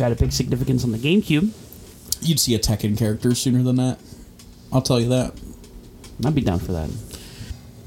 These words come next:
Speaker 2: So, yeah, what was the second thing? The Nintendo Indie
Speaker 1: Yes, so
Speaker 2: Boy
Speaker 1: the
Speaker 2: thing?
Speaker 1: Nintendo Indie presentation happened, and, uh, I missed it entirely until this morning. And it happened, it, it aired yesterday.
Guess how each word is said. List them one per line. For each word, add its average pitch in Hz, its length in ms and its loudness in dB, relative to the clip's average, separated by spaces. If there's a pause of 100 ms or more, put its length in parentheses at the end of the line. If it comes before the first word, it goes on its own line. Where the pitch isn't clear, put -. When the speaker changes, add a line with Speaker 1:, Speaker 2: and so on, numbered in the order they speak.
(300)
Speaker 2:
So, 196 180 2
yeah, 190 140 6
what 165 120 6
was 160 140 2
the 165 60 2
second 180 280 2
thing? 196 200 2
The 147 100 0
Nintendo 147 680 2
Indie 151 380 0 (440)
Speaker 1:
Yes, 180 260 4
so 170 60 4
Speaker 2:
Boy 175 80 4
Speaker 1:
the 190 100 4
Speaker 2:
thing? 208 180 2
Speaker 1:
Nintendo 220 140 2
Indie 208 120 0
presentation 147 560 2
happened, 127 400 -2 (600)
and, 156 160 6
uh, 160 140 4
I 233 160 4
missed 220 320 2
it 135 100 -4
entirely 139 760 -2
until 139 300 2
this 147 240 -2
morning. 156 380 0 (480)
And 147 100 6
it 147 60 6
happened, 165 340 2
it, 170 160 2
it 170 180 0
aired 208 220 2
yesterday. 156 540 -2